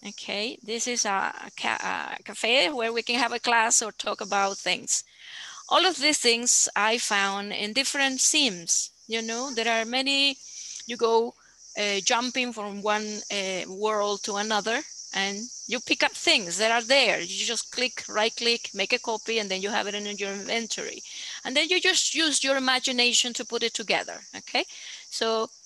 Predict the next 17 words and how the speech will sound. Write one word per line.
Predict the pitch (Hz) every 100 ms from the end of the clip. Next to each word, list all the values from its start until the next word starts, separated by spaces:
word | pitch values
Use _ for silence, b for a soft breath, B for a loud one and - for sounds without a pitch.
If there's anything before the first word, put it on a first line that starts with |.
| - B B - -
students | - 302 320 339 320
can | - 262 247
learn, | 233 240 262 -
I |
mean, | 208 185
teachers | - 302 339 311
can | - 247 226 226 208
learn | 196 226 254 247
how | 220 226
to | 220 208
build | 185 240 285 220
this, | 208 226 277 -
or | 247 254
they | 285
just | 240 262 -
get | 220 214
the | 214 202